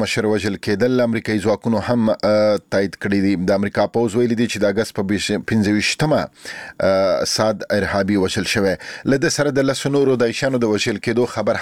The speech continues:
هم تایید شوی دی. د افغانستان او تاجکستان پر پوله دوه کسان وژل شوي او یو بل ټپي دی. د تخار ولایت د فرخار ولسوالۍ یو چارواکي ویل چې دا درې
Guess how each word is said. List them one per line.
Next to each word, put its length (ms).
هم 260
تایید 240
شوی 180
دی. 200
د 40
افغانستان 540
او 120
تاجکستان 580
پر 160
پوله 240
دوه 140
کسان 340
وژل 340
شوي 320
او 120
یو 200
بل 120
ټپي 340
دی. 100
د 140
تخار 240
ولایت 340
د 160
فرخار 340
ولسوالۍ 460
یو 80
چارواکي 520
ویل 140
چې 180
دا 100
درې 280